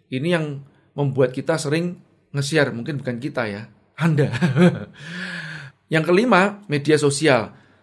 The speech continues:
saya juga off-kan semuanya. Kenapa saya off-kan semuanya? Karena ya kembali lagi, saya tidak mau menghabiskan waktu saya hanya untuk ngecekin sosial media saya.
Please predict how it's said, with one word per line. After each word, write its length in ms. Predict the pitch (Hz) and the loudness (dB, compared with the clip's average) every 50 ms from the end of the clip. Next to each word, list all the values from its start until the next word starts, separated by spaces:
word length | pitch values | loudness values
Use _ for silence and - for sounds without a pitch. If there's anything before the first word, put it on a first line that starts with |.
| _ _ _ _ _ _ _ | _ _ _ _ _ _ _
saya 240 | - - 139 139 | -4 0 0 0
juga 320 | 139 135 139 147 127 - - - | 0 2 0 0 0 0 -4 -6
off-kan 680 | 139 143 147 143 139 - - _ _ - 170 170 156 143 | -4 -2 -2 -2 -4 -8 -12 _ _ 4 4 4 4 2
semuanya. 540 | 135 139 127 127 123 120 113 107 95 92 - - - _ _ _ _ _ | 0 -2 -4 -4 -4 -4 -6 -6 -8 -10 -14 -20 -20 _ _ _ _ _
Kenapa 240 | - 127 143 202 233 | -4 -2 0 0 0
saya 240 | 214 - 185 165 131 | 2 2 2 2 2
off-kan 240 | 165 139 175 156 139 | 0 0 -2 -4 -4
semuanya? 580 | - 143 143 139 135 143 170 185 208 220 214 - - _ _ _ _ _ _ | -4 -4 -4 -2 0 0 2 0 0 -2 -4 -10 -18 _ _ _ _ _ _
Karena 460 | _ - 123 127 156 180 175 156 - - | _ -4 -2 -2 0 -2 -2 -4 -6 -6
ya 160 | 135 139 143 | -6 -4 -4
kembali 240 | 160 147 160 175 214 | -2 0 2 2 2
lagi, 320 | 208 208 180 160 151 151 - - _ _ _ _ _ _ _ _ _ _ _ _ _ _ _ _ _ _ _ | 0 0 -2 -4 -4 -6 -12 -16 _ _ _ _ _ _ _ _ _ _ _ _ _ _ _ _ _ _ _
saya 200 | - - 180 208 | -4 -2 -2 0
tidak 200 | 190 156 147 139 | 0 -2 -2 0
mau 160 | 143 156 190 | 0 0 -2
menghabiskan 480 | 196 180 151 131 127 - 127 - 151 151 | -2 -2 -4 -4 -4 -6 -6 -6 -4 -4
waktu 240 | 143 131 135 131 | -4 -6 -6 -6
saya 200 | - 127 131 165 151 | -4 -2 -2 -2 -2
hanya 240 | 120 120 117 123 117 | -2 -4 -6 -6 -6
untuk 320 | 117 120 117 - 170 165 | -8 -8 -10 -10 -10 -10
ngecekin 720 | 143 135 - 131 123 127 - 160 165 165 165 - - _ _ | -10 -8 -8 -10 -10 -6 -4 -4 -4 -4 -8 -12 -18 _ _
sosial 400 | - - 135 131 - 139 139 139 | -10 -8 -8 -4 -2 -2 0 0
media 320 | 139 135 135 120 123 123 117 | 0 -2 -2 -2 -4 -4 -2
saya. 520 | - 123 131 147 147 123 110 107 - - | -2 0 2 2 4 2 2 -2 -6 -14